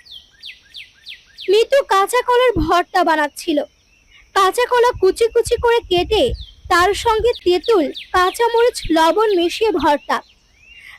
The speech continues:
কাঁচা কলার কষের সঙ্গে পরিমাণ মতো তেঁতুল মেশাতে পারলে অসাধারণ একটা জিনিস তৈরি হয়। তেঁতুলের পরিমাণ ঠিক করাটাই জটিল, বেশি হলেও ভালো লাগবে না,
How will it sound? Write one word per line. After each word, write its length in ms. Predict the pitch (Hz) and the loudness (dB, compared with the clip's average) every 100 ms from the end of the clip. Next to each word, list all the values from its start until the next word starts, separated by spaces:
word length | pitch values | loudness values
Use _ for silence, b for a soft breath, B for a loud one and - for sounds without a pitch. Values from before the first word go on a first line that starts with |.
| - | -2
কাঁচা 360 | 370 381 494 494 | 0 2 0 0
কলার 320 | 494 508 508 - | 2 2 0 0
কষের 440 | 330 349 453 466 | 0 0 0 -2
সঙ্গে 400 | - 415 403 466 - - | 0 0 0 -2 -4 -2
পরিমাণ 580 | 392 440 440 466 453 | 0 2 2 0 0
মতো 180 | 466 480 | 0 -2
তেঁতুল 460 | - 359 370 480 440 | -2 -2 0 0 0
মেশাতে 460 | 339 311 440 453 | 0 -2 -4 -4
পারলে 440 | 440 453 440 294 214 - b b - | -2 0 0 -2 -4 -14 b b 0
অসাধারণ 720 | 370 381 403 359 311 415 453 - | 0 0 0 0 0 -2 -2 -2
একটা 300 | 339 - 440 | -4 -2 -4
জিনিস 460 | - 339 339 339 - | 0 0 0 -2 0
তৈরি 240 | 311 302 | 0 0
হয়। 240 | 294 277 - _ b b b b b b b - | 0 -2 -4 _ b b b b b b b -2
তেঁতুলের 480 | 403 427 480 508 508 | 0 2 2 4 2
পরিমাণ 600 | 440 392 453 494 381 254 | 2 2 4 2 0 -2
ঠিক 500 | _ _ - 440 466 - | _ _ 0 0 0 0
করাটাই 480 | 349 381 453 480 427 | 2 2 2 0 2
জটিল, 460 | 339 302 302 269 - - _ _ - - - 302 | 2 0 0 -6 -8 -20 _ _ -20 -20 -8 0
বেশি 280 | 370 392 466 | 2 2 2
হলেও 420 | 392 392 403 466 | 2 2 4 2
ভালো 380 | 381 349 330 403 | 2 0 0 2
লাগবে 360 | 427 403 392 466 | 0 0 0 0
না, 260 | 415 233 | 0 -4